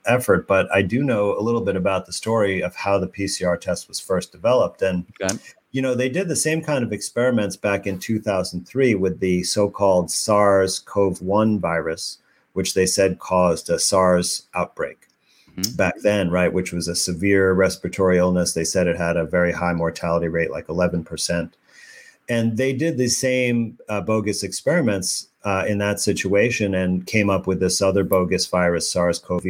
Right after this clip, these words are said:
Speaker 1: one. And they did the same theoretical computer model of a genome back then. And so what happened is, once there were some cases of a suspected virus in Wuhan,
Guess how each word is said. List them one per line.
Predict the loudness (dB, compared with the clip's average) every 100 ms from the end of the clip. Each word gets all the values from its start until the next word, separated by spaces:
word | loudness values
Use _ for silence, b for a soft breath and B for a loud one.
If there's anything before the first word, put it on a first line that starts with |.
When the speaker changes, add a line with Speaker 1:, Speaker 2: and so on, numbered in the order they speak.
| -2
Speaker 1:
one. | -2 -2 -4
And | -2 0
they | 0
did | 2 0 0
the | 0
same | 2 2 0
theoretical | -2 0 2 2 0 0 2 2 -2 b b -4
computer | -4 0 0 0
model | 2 2 2 0 0 -2
of | -2 -2 -8 -12
a | -6
genome | 0 0 2 0 0
back | -2 -2 -2
then. | -2 -2 -6 _ _ _ _ _ _ _ _ _ -12 B B B 0
And | 2 2
so | 2 2
what | 2
happened | 2 2 2 2
is, | 2 2 0
once | 0 2 0 -2 -6 _
there | 0 2
were | 2
some | -2 -6
cases | -4 0 2 2 0 0
of | -2
a | -2
suspected | -6 -6 -2 0 0 -4 -2
virus | 2 4 4 2 0 -6 -10 _ _ _ _ _
in | -4 0 2
Wuhan, | 2 2 0 0 -4